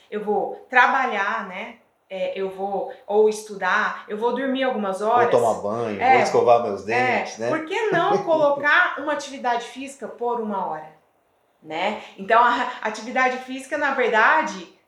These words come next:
Speaker 1: é, no que eu acredito, ela deveria estar presente todos os dias.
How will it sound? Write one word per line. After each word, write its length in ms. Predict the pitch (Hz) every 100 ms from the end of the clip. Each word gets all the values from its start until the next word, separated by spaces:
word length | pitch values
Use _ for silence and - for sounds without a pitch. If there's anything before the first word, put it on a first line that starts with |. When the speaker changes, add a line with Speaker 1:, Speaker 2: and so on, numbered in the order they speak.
| _
Speaker 1:
é, 180 | 180 180 185
no 160 | 190
que 100 | -
eu 120 | 226
acredito, 560 | 233 - 185 175 220 277
ela 100 | 202
deveria 280 | 196 202 214
estar 160 | 226 233
presente 440 | 226 240 262 -
todos 300 | 285 294 240
os 120 | 220
dias. 520 | 175 175 151 151 -